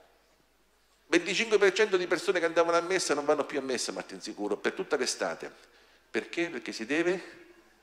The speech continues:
lavorare per i turisti. Se uno c'ha la pizzeria, la gelateria, il bar, il ristorante, come fa a lavorare? Dico, come fa ad andare a messa?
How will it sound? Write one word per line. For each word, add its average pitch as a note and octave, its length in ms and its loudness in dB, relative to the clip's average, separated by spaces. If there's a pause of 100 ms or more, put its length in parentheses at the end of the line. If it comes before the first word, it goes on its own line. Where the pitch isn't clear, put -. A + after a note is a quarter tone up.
(140)
lavorare D#3+ 560 2
per - 300 -10
i G#2 60 -10
turisti. F3 540 -8 (1500)
Se - 120 4
uno A#3 100 6
c'ha E3 100 4
la F3+ 120 6
pizzeria, D3+ 840 2
la B2 120 0
gelateria, C3+ 800 0 (120)
il B2+ 180 -6
bar, A#2 720 2
il C3 140 -12
ristorante, - 360 -8
come B3 200 -4
fa C#4 160 2
a C4+ 100 2
lavorare? G#2 720 0
Dico, D#3 160 -6
come F3+ 120 -2
fa B3 80 0
ad B3 40 2
andare D3+ 220 0
a - 20 -10
messa? F2 500 -4